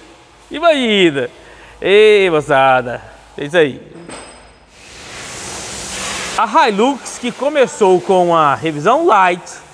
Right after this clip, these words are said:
se transformou numa instalação de kit altura da Águia. Esse lado também já está pronto. Olha lá,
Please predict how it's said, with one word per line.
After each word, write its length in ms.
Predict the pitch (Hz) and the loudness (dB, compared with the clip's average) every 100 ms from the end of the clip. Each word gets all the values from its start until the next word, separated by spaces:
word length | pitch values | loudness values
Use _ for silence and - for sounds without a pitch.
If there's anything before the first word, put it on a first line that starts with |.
| - - - - - - | -20 -20 -20 -20 -20 -16
se 80 | 165 | -6
transformou 540 | 226 233 233 208 214 | -4 0 2 2 2
numa 100 | 214 | 2
instalação 720 | - 220 214 196 - 185 175 | 0 2 4 2 0 0 0
de 280 | 151 160 135 104 - | -2 -4 -4 -8 -8
kit 260 | 214 233 285 | -6 -2 0
altura 480 | 226 - 180 185 | 0 2 2 4
da 140 | 170 160 | 4 4
Águia. 420 | 151 156 156 190 - - - - - - | 4 2 0 -4 -6 -16 -16 -16 -18 -12
Esse 200 | - 170 | -8 -6
lado 240 | 185 185 170 | 0 0 2
também 200 | 175 170 | -2 0
já 100 | 170 | -2
está 220 | - 233 | 0 0
pronto. 320 | 170 170 185 - - - - - - - - - - - - - - - - - - - - - - | 2 0 0 -6 -16 -16 -16 -16 -18 -18 -18 -18 -18 -18 -18 -16 -14 -14 -14 -14 -14 -12 -12 -10 -2
Olha 140 | 135 | 0
lá, 180 | 123 110 | 2 -2